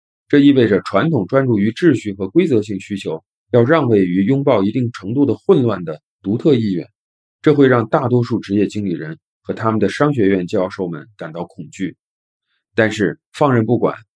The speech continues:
是不大可能带来成功的，被动的屈从混乱也并非取胜之道。拥抱混乱，从另一个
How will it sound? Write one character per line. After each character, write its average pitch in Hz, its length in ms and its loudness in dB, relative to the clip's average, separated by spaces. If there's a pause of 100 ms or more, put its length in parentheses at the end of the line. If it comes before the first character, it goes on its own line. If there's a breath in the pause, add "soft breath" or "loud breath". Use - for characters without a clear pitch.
(120)
是 - 180 0
不 110 160 -2
大 151 200 0
可 - 160 -10
能 160 140 -10
带 175 140 -4
来 165 140 -6
成 - 200 -14
功 87 140 -6
的， 85 140 -12 (560)
被 147 160 6
动 117 160 0
的 90 120 -2
屈 - 220 2
从 110 180 0
混 113 200 2
乱 101 180 -2 (220)
也 82 120 -4
并 127 200 4
非 120 160 4
取 80 180 -6
胜 107 180 -4
之 117 140 -8
道。 143 160 -4 (520)
拥 185 200 4
抱 160 180 4
混 101 220 0
乱， 90 180 -4 (140)
从 107 180 -4
另 156 200 4
一 110 60 2
个 - 200 -4